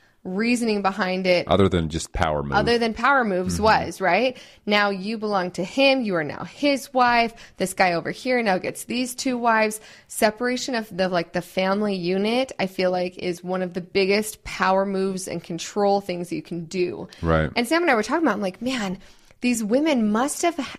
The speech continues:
Speaker 1: really looked up to him spiritually, though, because to be able to go along with that and say, 'Okay, I now am not gonna be married to my husband, who I probably married.'" They didn't really talk about whether or not they were all arranged marriages, but, um, because they didn't mention, I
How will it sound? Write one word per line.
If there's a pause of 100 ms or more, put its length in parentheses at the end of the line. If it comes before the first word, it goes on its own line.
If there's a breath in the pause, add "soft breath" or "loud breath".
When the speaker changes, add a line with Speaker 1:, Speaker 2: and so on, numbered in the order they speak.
Speaker 1:
really
looked
up
to
him
spiritually,
though, (380 loud breath)
because
to
be
able
to
go
along
with
that
and
say,
'Okay,
I
now
am
not
gonna
be
married
to
my
husband,
who
I
probably
married.'" (380 soft breath)
They
didn't
really
talk
about
whether
or
not
they
were
all
arranged
marriages, (460 loud breath)
but, (100)
um,
because
they
didn't
mention,
I